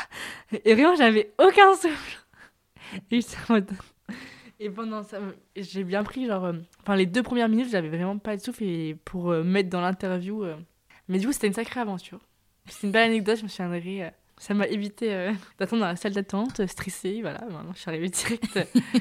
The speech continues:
<laughs> Mais, euh, mais c'était cool et après, euh, en vrai, l'anecdote était sympa parce que du coup, ça a permis de,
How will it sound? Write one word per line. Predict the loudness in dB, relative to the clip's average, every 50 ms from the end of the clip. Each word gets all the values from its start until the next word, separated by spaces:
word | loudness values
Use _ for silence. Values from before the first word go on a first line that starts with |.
| 0 -2 -4
<laughs> | -6 -4 -6 -8 -10 -10 -10 -10 -12 -12 -12 -6 -2
Mais, | 0 2 4 4 4 4
euh, | 4 4 4 2 2 2
mais | 2 2
c'était | 2 2 0 0 0
cool | -2 0 2 4 6
et | 6
après, | 6 6 4 2 2 2 4
euh, | 4 6 4 4 4 2 0 0 0
en | 2 4 4
vrai, | 6 6
l'anecdote | 4 4 4 4 2 0 0 -2 -6 -12 -10 _ -6
était | -4 -4 -2 0 0 2 0 0 -2 -6 -14 _ -20 -20 _ _ _ _ -14
sympa | -8 -4 -2 -2 0 0 0
parce | -2 -2 -6 -6
que | -4 -2 -2 -2
du | -2 -4 -4
coup, | -4 -4 -2
ça | -2 -2
a | -2
permis | -2 -2 -2 0 0 0
de, | 0 -2 -2 -2 -4